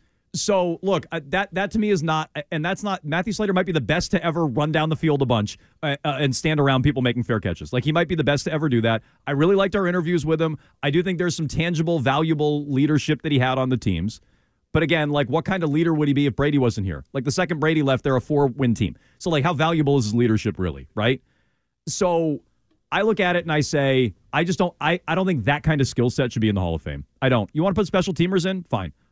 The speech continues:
I'll put in Vinatieri. I won't put in Gostkowski. I wouldn't put in Devin Hester either, by the way. He might be the greatest kick returner of all time. I would not put him in. It's just not impactful enough. It's not impactful enough.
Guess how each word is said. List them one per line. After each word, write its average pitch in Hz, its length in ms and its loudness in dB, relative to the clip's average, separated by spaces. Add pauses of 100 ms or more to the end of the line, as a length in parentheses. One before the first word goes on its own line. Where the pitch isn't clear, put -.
(140)
I'll 156 100 0
put 220 120 2
in 131 100 4
Vinatieri. 98 500 -2
I - 60 -4
won't 143 140 0
put 156 100 2
in 127 60 0
Gostkowski. 110 600 -2 (480)
I 147 100 2
wouldn't 226 240 2
put 214 140 4
in 196 100 2
Devin 190 220 0
Hester 185 320 0
either, 220 220 0
by 120 180 0
the 110 80 0
way. 165 160 4
He 185 60 4
might 202 120 0
be 202 60 -2
the 180 60 -2
greatest 185 280 -2
kick 208 140 -2
returner 190 300 -4
of 175 60 -4
all 175 120 0
time. 185 280 -4 (300)
I 170 100 0
would 196 120 4
not 175 160 -2
put 175 140 4
him 160 120 2
in. 139 260 -4 (520)
It's 165 120 -2
just 143 120 -6
not 160 380 0 (180)
impactful 131 600 -2
enough. - 360 -6 (260)
It's - 60 -8
not 135 140 2
impactful 92 400 -2
enough. 58 220 -18